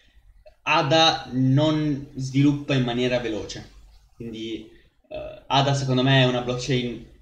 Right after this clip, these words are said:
molto inferiore rispetto ad altre, è una blockchain che adesso ha praticamente solo hype.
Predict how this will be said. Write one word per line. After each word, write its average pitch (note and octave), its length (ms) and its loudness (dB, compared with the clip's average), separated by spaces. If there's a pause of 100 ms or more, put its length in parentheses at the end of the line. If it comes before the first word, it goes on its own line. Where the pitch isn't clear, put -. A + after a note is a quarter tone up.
molto D3 540 2
inferiore C3+ 580 -2
rispetto G#2+ 400 -14
ad G2+ 60 -12
altre, C3 560 -6 (420)
è A#2 240 -6
una A2+ 160 -8
blockchain B2+ 480 0
che A#2+ 580 -2 (120)
adesso C3 500 0
ha B2 140 -4
praticamente B2 500 -6
solo A#2 200 -6
hype. C#3 400 -4